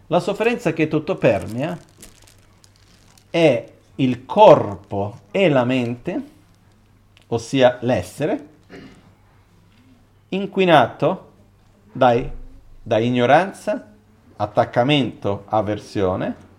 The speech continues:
e dalle azioni compiute con questi veleni mentali.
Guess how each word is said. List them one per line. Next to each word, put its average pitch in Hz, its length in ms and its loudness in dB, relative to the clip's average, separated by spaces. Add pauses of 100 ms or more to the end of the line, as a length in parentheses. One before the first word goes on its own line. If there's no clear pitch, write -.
(2250)
e 202 380 -2 (640)
dalle 135 280 2
azioni 151 540 2
compiute 131 640 -6
con 123 200 -8
questi 98 280 -6
veleni 87 320 -4
mentali. 80 500 -10